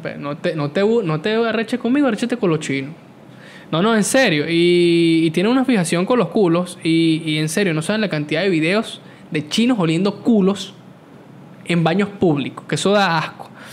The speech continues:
El punto es que ya están realizando estas pruebas, que son pruebas, eh, que te meten por el recto, ¿no?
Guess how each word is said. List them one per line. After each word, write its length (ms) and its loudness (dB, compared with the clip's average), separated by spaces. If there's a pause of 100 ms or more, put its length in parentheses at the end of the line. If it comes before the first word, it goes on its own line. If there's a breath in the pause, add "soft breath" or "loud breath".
(220 loud breath)
El 140 0
punto 220 0
es 60 0
que 100 0
ya 60 2
están 200 0
realizando 640 0
estas 280 -2
pruebas, 560 -2 (320 loud breath)
que 100 -10
son 200 -6
pruebas, 600 -4
eh, 540 -6 (280)
que 100 -4
te 460 -8
meten 260 -8
por 160 0
el 120 0
recto, 520 -2 (380)
¿no? 180 -2